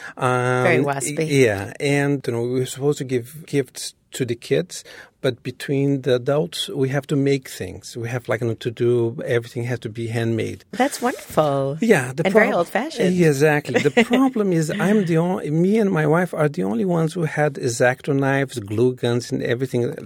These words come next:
Speaker 1: you know, and crafty things or a computer. Most of the things, you know, I would get, I mean, I,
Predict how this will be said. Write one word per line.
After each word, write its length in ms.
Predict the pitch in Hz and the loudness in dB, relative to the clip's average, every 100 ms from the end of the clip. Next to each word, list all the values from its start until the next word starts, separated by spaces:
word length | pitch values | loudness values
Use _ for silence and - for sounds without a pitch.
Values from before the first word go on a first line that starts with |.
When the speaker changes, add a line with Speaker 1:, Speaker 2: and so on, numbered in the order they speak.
| 113 | -8
Speaker 1:
you 80 | 113 | -2
know, 140 | 110 - | -2 0
and 280 | 113 107 - | -2 -2 -8
crafty 500 | - 131 147 - 135 | 0 0 0 -6 -8
things 460 | - 147 151 151 | 0 2 2 2
or 140 | 113 110 | 0 -2
a 100 | 101 | -4
computer. 720 | - 98 - 117 127 143 151 - - - - | -6 -6 -4 0 4 4 4 -8 -20 -16 -4
Most 320 | 185 254 240 | 0 0 0
of 80 | 175 | -2
the 80 | |
things, 320 | 160 180 170 156 143 _ - | 0 2 0 -2 -12 _ -6
you 60 | |
know, 60 | 151 | -4
I 80 | 160 | -4
would 240 | 180 175 | -4 -6
get, 300 | 180 170 165 | 0 0 0
I 40 | 147 | -2
mean, 200 | 147 151 | -2 -2
I, 280 | 156 160 | -4 -6